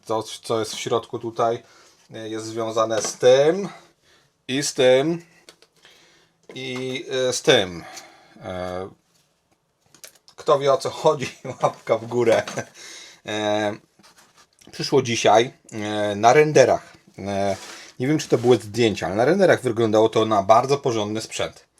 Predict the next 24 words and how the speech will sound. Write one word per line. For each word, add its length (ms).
E, 460
dałem 420
za 140
to 400
całe 420
cztery 400
dychy. 360
E, 240
i 320
zobaczymy, 640
e, 160
co 200
jest 140
w 20
środku. 500
E, 400
mam 200
nadzieję, 360
że 120
nie 100
cegła, 480
nie? 240
Tadam, 440
tadam. 480